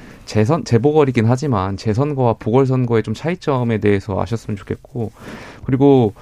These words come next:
어, 저희 정당은 정권 획득이 목표입니다. 당연히 이번 대구 중랑구 같은 경우에 저희 당에서 굉장히 공정한 경선을 통해 가지고, 공정한 경쟁을 통해 가지고 후보를 낸다면,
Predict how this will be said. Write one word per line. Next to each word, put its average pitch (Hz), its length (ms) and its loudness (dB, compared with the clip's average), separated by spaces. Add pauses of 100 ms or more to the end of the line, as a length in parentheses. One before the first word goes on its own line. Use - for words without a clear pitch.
(260)
어, 104 380 -4
저희 135 160 2
정당은 131 640 4
정권 139 420 0
획득이 208 300 0
목표입니다. 107 720 0
당연히 113 360 -2
이번 110 420 0 (280)
대구 110 220 0
중랑구 123 420 0
같은 110 280 0
경우에 101 360 0
저희 101 300 0
당에서 101 600 -2 (320)
굉장히 107 240 0
공정한 127 500 4
경선을 104 400 0
통해 123 240 -4
가지고, 95 260 -4
공정한 120 320 4
경쟁을 110 420 2
통해 120 200 -2
가지고 101 460 -4 (340)
후보를 143 380 2
낸다면, 101 580 2